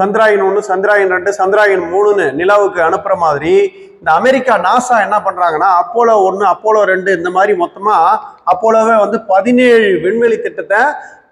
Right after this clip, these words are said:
நிறுவியிருக்காங்கன்றது குறிப்பிடத்தக்கது. அப்படி பார்க்கும்போது இதுல அப்போலோ இந்த எட்டுங்கிறது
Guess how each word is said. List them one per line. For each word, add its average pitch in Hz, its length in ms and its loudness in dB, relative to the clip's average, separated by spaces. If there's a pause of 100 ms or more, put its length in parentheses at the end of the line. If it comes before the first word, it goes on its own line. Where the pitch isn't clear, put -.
(580)
நிறுவியிருக்காங்கன்றது 190 920 0
குறிப்பிடத்தக்கது. 160 680 0 (100)
அப்படி 180 200 0 (120)
பார்க்கும்போது 202 600 0 (760)
இதுல 196 200 2 (500)
அப்போலோ 240 400 0 (960)
இந்த 220 180 -2 (340)
எட்டுங்கிறது 240 840 0